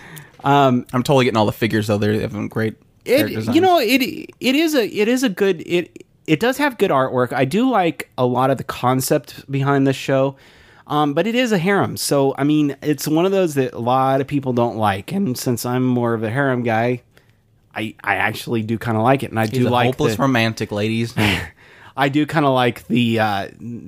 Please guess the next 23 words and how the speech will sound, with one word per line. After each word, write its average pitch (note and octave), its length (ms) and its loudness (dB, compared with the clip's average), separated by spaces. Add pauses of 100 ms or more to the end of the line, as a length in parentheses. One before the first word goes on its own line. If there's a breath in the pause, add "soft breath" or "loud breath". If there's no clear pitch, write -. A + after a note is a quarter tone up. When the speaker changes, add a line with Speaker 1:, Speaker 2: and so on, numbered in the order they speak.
(680)
Speaker 1:
those C3 340 2
aspects A#2+ 720 0
of B2 260 2
it, - 480 0 (360)
or A#2+ 100 0
n-, A2 320 -8
not A2+ 360 -4
those A#2 280 2
aspects G#2 440 -4
of G2+ 80 -6
it. - 120 -10
I A2+ 120 0
like B2 380 2
the, G#2+ 280 -6 (840 soft breath)
the C3 80 -2
concept E3 520 0
that A#2+ 120 -8
this B2+ 200 -2
world B2+ 260 4
is, G2 100 -2 (120)
or A#2+ 180 4
that - 380 -4
this - 280 0